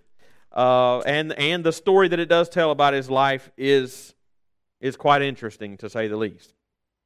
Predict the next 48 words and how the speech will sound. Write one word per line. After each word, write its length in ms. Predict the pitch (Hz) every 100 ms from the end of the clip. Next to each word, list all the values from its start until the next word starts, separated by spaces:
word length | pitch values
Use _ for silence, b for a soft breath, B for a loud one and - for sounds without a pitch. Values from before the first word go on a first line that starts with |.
| _ _ b b -
But 80 |
before 240 | 165 165 208
we 100 | 220
get 120 | 196
into 260 | 190 165 160
it, 80 |
let's, 220 | 160 175 -
let's 220 | 175 185
get 160 | 202 -
some, 260 | 165 127 _
let's 180 | 151 -
get 100 | 160
some 180 | 139
background, 680 | 113 131 156 151 160 190 202 b b b
and 100 | 120
then 100 | 143
I'll 120 | 147
tell 120 | 143 151
you 120 | 139
how 200 | 139 131
I 40 |
want 100 | 131
us 100 | 120
to 120 | - 110
approach 640 | 104 127 117 - - - _ _
thinking 300 | 131 120 107
about 300 | 95 90 80
it. 60 |
Who 120 | 170 233
was, 260 | 226 175 b b b _
who 120 | 196
was 200 | 196 160
Jonah? 520 | 120 139 123 98 82 _ _ _ _
Uh, 140 | 101 107
let's, 140 | 135 _
let's 200 | 139 -
get, 140 | -
let's 160 | 147 -
get 140 | 170
our 80 | 147
heads 320 | 143 151 135
around 240 | 139 131 127
who 120 | 135
Jonah 380 | 123 151 147 113
was, 460 | 107 104 131 _ _ _ _ _
uh, 180 | - 107
before 300 | 104 110 127
we 240 | 123 123